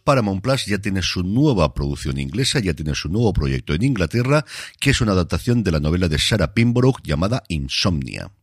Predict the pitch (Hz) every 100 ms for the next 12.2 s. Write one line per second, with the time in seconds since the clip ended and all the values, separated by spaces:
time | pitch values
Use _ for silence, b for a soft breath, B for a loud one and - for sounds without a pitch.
0 | _ - 107 101 107 120 117 107 98 95
1 | 87 - 127 156 131 85 82 - 110 90
2 | 80 - 110 123 80 71 - 71 101 151
3 | 78 69 78 87 107 - 147 85 71 76
4 | - 95 80 90 127 143 160 165 B B
5 | B _ - 110 139 139 87 71 - 101
6 | 98 101 95 80 73 - 85 110 101 87
7 | 110 143 147 - 87 117 107 78 85 127
8 | 87 90 123 87 80 95 139 - 80 65
9 | 92 - 87 90 90 98 107 120 - 78
10 | - 98 98 78 65 69 80 80 95 90
11 | 104 131 87 - - 64 65 67 73 69
12 | 92